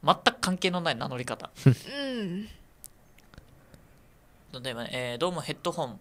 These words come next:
Speaker 2: マイクです」っていうね。こんな感じの、とりあえず単語を並べただけっていう。
Speaker 1: ああ。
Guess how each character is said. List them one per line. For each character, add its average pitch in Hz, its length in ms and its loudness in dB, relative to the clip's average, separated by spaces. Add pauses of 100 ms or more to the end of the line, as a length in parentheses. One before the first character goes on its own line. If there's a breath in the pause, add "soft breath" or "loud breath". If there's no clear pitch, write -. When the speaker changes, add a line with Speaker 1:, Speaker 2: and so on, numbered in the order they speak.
(120)
Speaker 2:
マ 156 100 6
イ 175 60 0
ク - 80 -10
で 135 100 0
す」 - 100 0
っ - 20 -10
て - 100 -18
い - 40 -14
う - 40 -16
ね。 156 60 -8 (680 loud breath)
こ 208 120 0
ん 214 60 -2
な 214 100 4
感 185 180 2
じ 170 80 -4
の、 160 140 -4 (300)
と 208 100 2
り 254 120 4
あ - 20 2
え 254 60 0
ず 131 360 0
単 196 240 2
語 233 120 6
を 214 40 2
並 185 220 4
べ 185 100 0
た 175 100 2
だ 156 140 -2
け 147 140 -6
っ - 20 -6
て - 240 -16
い - 120 -10
う。 - 120 -10
Speaker 1:
あ 90 260 4
あ。 - 20 -10